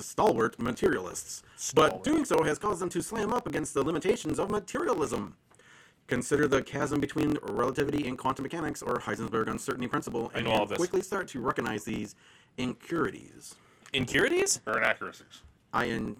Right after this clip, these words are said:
Speaker 1: C O N G R U I T I E S.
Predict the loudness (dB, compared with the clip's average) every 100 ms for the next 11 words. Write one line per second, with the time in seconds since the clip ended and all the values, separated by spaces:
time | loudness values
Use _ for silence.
0 | -10 0 2 2 0 -4 -4 -4 -2 -2
1 | -2 -4 -4 -2 -2 -2 -8 -6 -6 -8
2 | -10 -14 -16